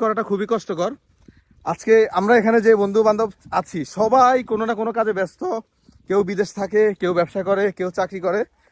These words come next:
আমার মনে হয় দশ বছর পরে সবাই একই ফ্রেমে আসছি, এই সুযোগটা হয়েছে। এখনো অনেক বা-, বাদ আছে,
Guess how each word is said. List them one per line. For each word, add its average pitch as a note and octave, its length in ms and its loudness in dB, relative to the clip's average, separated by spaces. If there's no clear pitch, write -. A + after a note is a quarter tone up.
আমার A3 300 4
মনে B3+ 180 6
হয় F3+ 140 2
দশ B3 160 4
বছর C#4+ 260 2
পরে C#4 200 6
সবাই B3 300 2
একই B3 240 -8
ফ্রেমে B3 320 -2
আসছি, F#3+ 280 -14
এই G#3+ 140 -2
সুযোগটা G3 380 -10
হয়েছে। G3 280 -6
এখনো G3 340 0
অনেক G#3 200 -2
বা-, F#3+ 160 2
বাদ E3+ 140 4
আছে, F3 240 -4